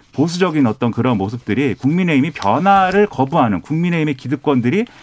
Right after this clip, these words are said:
선택했기 때문이다라고 지금 얘기를 하고 있어요. 즉, 이 홍준표 의원이 낙선한 것,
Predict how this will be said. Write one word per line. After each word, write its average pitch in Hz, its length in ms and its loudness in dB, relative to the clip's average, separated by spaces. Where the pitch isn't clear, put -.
선택했기 247 480 2
때문이다라고 185 640 2
지금 117 240 0
얘기를 110 220 0
하고 202 160 0
있어요. 107 220 -2
즉, 190 220 -2
이 165 120 0
홍준표 233 680 4
의원이 143 220 2
낙선한 123 500 0
것, 87 160 -4